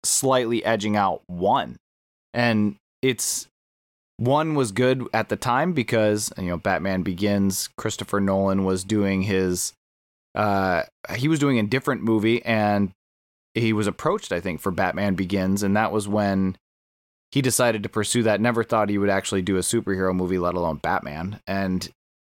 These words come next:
you know, it was fairly successful. I just, there's certain parts of that movie, and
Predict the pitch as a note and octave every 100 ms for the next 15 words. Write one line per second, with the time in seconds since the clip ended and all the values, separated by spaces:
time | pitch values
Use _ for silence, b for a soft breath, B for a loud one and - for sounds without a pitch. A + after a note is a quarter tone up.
0 | _ _ - - G2+ E2+ F2 D2 E2 -
1 | - _ _ _ _ _ - C3+ B2+ A#2+
2 | G#2+ F#2+ - B2 - F2+ F#2 A#2+ A2+ G#2+
3 | G2+ - A#2+ A#2 C3 G#2 G2 G2+ F#2+ G2
4 | F2 F#2 F2+ F#2 F2